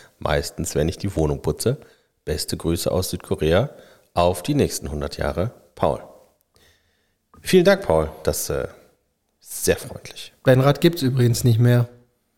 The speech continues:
Speaker 1: Du solltest mal schnell zurückkommen und hier nach dem Rechten sehen.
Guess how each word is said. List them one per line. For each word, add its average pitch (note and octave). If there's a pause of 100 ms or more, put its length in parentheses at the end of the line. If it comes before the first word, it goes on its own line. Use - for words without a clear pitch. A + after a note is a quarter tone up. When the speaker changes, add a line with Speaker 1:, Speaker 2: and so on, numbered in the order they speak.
(2500)
Speaker 1:
Du F2
solltest F2
mal E2
schnell F2+
zurückkommen E2+ (240)
und F#2
hier F2+
nach F2
dem F2+
Rechten E2
sehen. D2